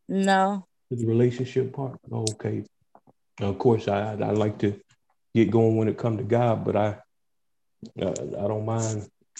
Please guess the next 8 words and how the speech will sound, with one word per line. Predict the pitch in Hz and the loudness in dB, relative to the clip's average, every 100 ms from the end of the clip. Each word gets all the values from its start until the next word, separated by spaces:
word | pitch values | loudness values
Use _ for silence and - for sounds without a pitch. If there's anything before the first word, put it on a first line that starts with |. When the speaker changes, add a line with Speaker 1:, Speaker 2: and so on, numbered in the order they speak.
| - | -8
Speaker 2:
uh, | 80 82 - | -6 -6 2
getting | 117 120 | 4 6
some | 120 117 | 6 6
wisdom. | 156 143 110 92 90 - _ _ _ _ _ _ _ _ | 6 4 2 -4 -4 -12 _ _ _ _ _ _ _ _
Amen. | 110 113 113 | 2 4 6
We're | 131 | 4
going | 139 143 131 120 | 4 4 2 0
to, | - 131 117 98 | 0 0 0 -6